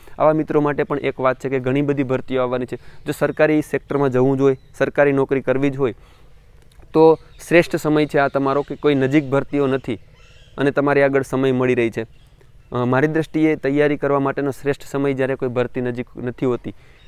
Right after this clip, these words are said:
અ, ત્યારે હોય છે. અને આપણે તો ના કહી શકાય કે નજીક નથી, બિન સચિવાલય ક્લાર્ક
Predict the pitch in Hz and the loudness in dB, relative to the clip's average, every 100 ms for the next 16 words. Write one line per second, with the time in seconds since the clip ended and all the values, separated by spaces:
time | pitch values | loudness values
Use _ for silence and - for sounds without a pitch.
0 | - 127 127 135 135 131 135 131 139 139 | -2 -2 4 4 6 4 2 -2 -2 -2
1 | 139 - - - - 123 143 139 143 151 | -4 -10 -20 -18 -8 0 0 2 0 2
2 | 151 143 139 131 127 127 120 123 127 127 | 0 -2 -4 -2 -4 -4 -4 -6 -6 -6
3 | 127 - 131 123 127 123 123 | -6 -6 -4 -2 -2 -2 -4